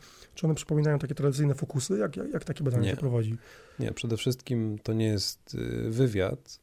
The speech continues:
Speaker 1: Mhm.
Speaker 2: W sensie wywiad jest u-, uzupełnieniem i, i to jest okej, to jest fajne uzupełnienie, e, do, em, tej prawdziwej części. Natomiast dlaczego mówię prawdziwej?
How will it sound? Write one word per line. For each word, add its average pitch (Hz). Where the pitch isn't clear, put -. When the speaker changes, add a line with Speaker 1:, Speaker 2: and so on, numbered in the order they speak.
Speaker 1:
Mhm. 139
Speaker 2:
W 165
sensie 127
wywiad 170
jest 160
u-, 160
uzupełnieniem 143
i, 117
i 131
to 131
jest 127
okej, 107
to 113
jest -
fajne 117
uzupełnienie, 104
e, 90
do, 92
em, 113
tej 104
prawdziwej 101
części. 90
Natomiast 113
dlaczego 117
mówię 113
prawdziwej? 98